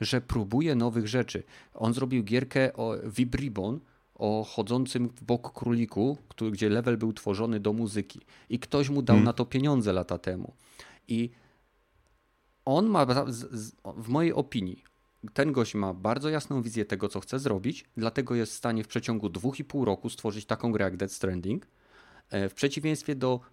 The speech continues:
Speaker 1: firm takich jak,
Speaker 2: Ech.
Speaker 1: e, BioWare i Anthem, w przeciwieństwie do, e, firm takich jak, em, nie wiem, co tam jeszcze były ciekawe, <laughs> dice. E, i, i rozumiecie, facet ma fokus
Speaker 2: Mm.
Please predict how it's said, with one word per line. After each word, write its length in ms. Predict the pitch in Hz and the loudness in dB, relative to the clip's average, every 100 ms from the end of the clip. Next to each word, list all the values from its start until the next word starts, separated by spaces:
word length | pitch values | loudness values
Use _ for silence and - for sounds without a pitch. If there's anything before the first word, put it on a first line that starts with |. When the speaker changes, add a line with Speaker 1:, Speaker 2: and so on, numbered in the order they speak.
| - | -2
Speaker 1:
firm 240 | 151 143 | 0 0
takich 380 | 131 123 120 104 | 0 -2 -2 0
jak, 200 | 107 98 | 4 6
Speaker 2:
Ech. 60 | 113 92 - _ - | 6 4 -4 _ -2
Speaker 1:
e, 1120 | 98 98 95 92 - - - - - 113 113 | 0 2 2 0 -4 -16 -18 -18 -6 0 2
BioWare 400 | 101 101 131 175 _ _ _ | 4 2 2 -2 _ _ _
i 80 | 113 | -2
Anthem, 420 | 110 107 110 120 - - - | 0 2 2 0 -2 -14 -8
w 40 | |
przeciwieństwie 540 | - 110 123 123 123 | -6 -2 0 0 -2
do, 400 | 110 117 110 110 113 110 101 | 0 2 4 2 4 4 4
e, 20 | |
firm 280 | - 127 120 | 2 0 2
takich 460 | 120 - 110 - | 0 0 -6 -2
jak, 460 | 107 98 95 - - 101 92 | 2 2 2 -4 -2 2 2
em, 400 | 92 92 92 90 90 | 0 -4 -6 -8 -6
nie 180 | 101 95 | -4 -2
wiem, 140 | 92 | -4
co 100 | 95 | -6
tam 180 | 98 95 | -4 -2
jeszcze 240 | 92 - | -2 -2
były 200 | 95 98 | 0 2
ciekawe, 340 | 95 160 98 90 | 4 4 4 2
<laughs> 40 | 90 107 | 4 6
dice. 240 | 151 - - - - - - | 4 0 -12 -20 -20 -20 -4
E, 260 | 110 107 104 | 2 4 2
i, 200 | 123 123 135 | -2 -2 -4
i 160 | 143 131 | -2 -4
rozumiecie, 540 | 127 151 175 170 - 92 _ _ - - | 0 2 4 2 2 -2 _ _ -12 0
facet 300 | 151 190 156 | 2 2 2
ma 140 | 143 | 0
fokus 560 | - 135 120 117 113 | 4 2 6 6 4
Speaker 2:
Mm. 120 | - | -4